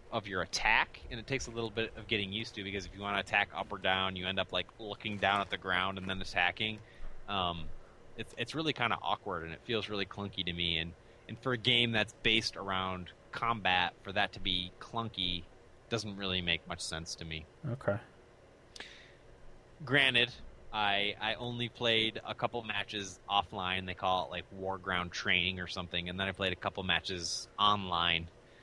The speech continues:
Speaker 1: Um, and just, like, arbitrarily, I killed an enemy archer.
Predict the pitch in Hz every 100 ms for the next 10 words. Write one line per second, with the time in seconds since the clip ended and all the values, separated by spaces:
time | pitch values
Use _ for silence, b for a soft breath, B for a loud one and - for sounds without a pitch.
0 | b - 92 80 78 78 78 - b b
1 | - - - 156 151 175 180 120 - 117
2 | 98 - 104 98 98 92 92 82 92 -
3 | 117 98 92 92 87 - - - 98 71
4 | 95 90 87 71 92 - 92 87